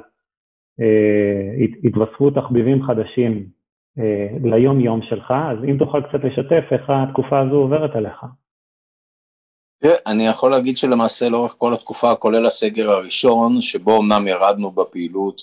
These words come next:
Speaker 2: והיינו מרפאה יותר למקרי חירום ועזרות ראשונות, אבל מכיוון שהרבה מרפאות אחרות היו סגורות, אז היו מתנקזים אצלנו, אז, אז די עבדנו כזה גם בסגר הראשון. הסגר השני עבדנו כבר מלא, אמנם במיגון, כמו לפי הוראות משרד הבריאות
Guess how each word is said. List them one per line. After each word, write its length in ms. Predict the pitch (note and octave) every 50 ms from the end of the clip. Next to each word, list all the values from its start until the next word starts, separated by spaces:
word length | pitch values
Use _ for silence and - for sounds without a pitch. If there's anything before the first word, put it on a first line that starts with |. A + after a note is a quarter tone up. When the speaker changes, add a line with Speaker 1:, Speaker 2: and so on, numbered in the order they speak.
| E2 E2
Speaker 2:
והיינו 880 | F2 E2+ E2 E2 E2 E2 E2 E2 E2 E2 D#2+ E2 E2+ F2 F2 F2+ F2+
מרפאה 520 | F2+ F2 E2 D#2+ - - F2 F2+ F2 F2
יותר 320 | E2+ E2 D#2+ - F2+ F2+ F2
למקרי 400 | E2+ E2 E2 D#2+ _ - F2+ F2+ -
חירום 420 | - - E2+ E2+ F#2+ G2+ F#2+ F2+ E2
ועזרות 380 | E2+ E2 D#2 F#2 F#2+ F#2+ - F#2+
ראשונות, 460 | E2+ - - G2 G#2 C3 C#3 B2 A#2+ - _ _ _ _ _ _ _ _ _ _ _ - -
אבל 160 | - F2+ E2+
מכיוון 380 | F#2 E2+ - G#2 F#2+ G#2 G#2+
שהרבה 300 | G#2 A2 G2+ F#2+ G#2 A2
מרפאות 440 | G#2+ A2 G#2 - - G#2+ G#2+ G#2 -
אחרות 420 | - - - G2+ G2+ A2+ A2+ - A2+
היו 140 | F#2+ F#2
סגורות, 440 | E2 - - E2+ E2+ F2+ F2 E2+ -
אז 140 | F2 E2 E2+
היו 140 | F2 F#2 F#2+
מתנקזים 540 | F#2+ F#2 - F#2 E2+ - - F#2 F#2 F2+ F2+
אצלנו, 420 | E2+ - F2+ F2+ F2 E2+ E2 D#2+
אז, 240 | D#2 D#2+ - - - - -
אז 140 | E2+ E2 E2
די 180 | G#2 G#2+ A2+ A2
עבדנו 480 | G2+ - G2+ F#2+ F#2+ F#2 F#2 F2+ E2 -
כזה 260 | F2 E2 - E2+ E2 E2 D#2+ D#2+ D#2+ D#2+ D2+ - _ _ _ _ _ _ _ _ _ _ _ - -
גם 180 | F2+ G2 G2+
בסגר 320 | - - - - F#2 F2 F2
הראשון. 440 | E2+ E2+ E2+ - - F#3 B3+ C4 -
הסגר 340 | - - C3 B2+ B2 A#2+
השני 400 | A2+ - - G#2 G#2+ G#2+ G#2+ G2+
עבדנו 320 | F2+ E2 F#2+ F#2+ F#2+ F#2+ -
כבר 200 | - F#2 - -
מלא, 280 | E2 D#2+ - B2 C#3
אמנם 280 | A2 D#2+ D#2+ E2 E2 E2 D#2
במיגון, 480 | D#2 D2+ D#2 D2 C#2+ G2 A2 A2 G2 -
כמו 240 | _ D#2+ D#2+ D#2 D#2 D2+
לפי 160 | D#2 - -
הוראות 240 | E2 D#2 E2 E2 - -
משרד 240 | D#2+ - - D#2+ D#2
הבריאות 400 | D2+ D2 E2 G2 C3 D#3 -